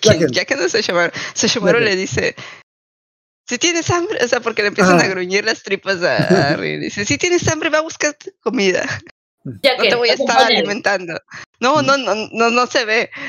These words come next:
Speaker 1: donde le dice, "Yaken, acompáñala". Nada más le dice
Speaker 2: Ujú.
Speaker 1: así, y <laughs> luego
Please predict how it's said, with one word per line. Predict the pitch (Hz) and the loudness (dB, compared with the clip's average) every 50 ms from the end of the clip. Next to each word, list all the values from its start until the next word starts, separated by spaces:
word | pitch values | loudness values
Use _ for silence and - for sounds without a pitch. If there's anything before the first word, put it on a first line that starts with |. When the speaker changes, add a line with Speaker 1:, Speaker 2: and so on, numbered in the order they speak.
| 254 - - | -14 -8 -4
Speaker 1:
donde | - 190 180 175 | -2 0 2 2
le | 170 175 | 2 2
dice, | 175 175 190 - - 180 | 2 2 2 0 -2 0
"Yaken, | 156 180 - - 220 190 | 0 -2 -2 0 0 0
acompáñala". | 185 170 - - 226 - 180 165 170 165 - - - - _ _ _ _ _ _ _ - | -2 -2 -4 -6 -4 -4 -2 0 0 0 -2 -4 -8 -12 _ _ _ _ _ _ _ -4
Nada | 175 190 | -2 0
más | 208 | 0
le | 214 214 | 0 0
dice | 208 - 214 | 0 -2 -4
Speaker 2:
Ujú. | 208 | -4
Speaker 1:
así, | - 220 214 220 240 277 - - _ | -2 -2 -2 -2 -2 -4 -6 -8 _
y | - 233 | 0 2
<laughs> | 302 277 | 2 4
luego | 311 - 202 190 | 2 2 2 2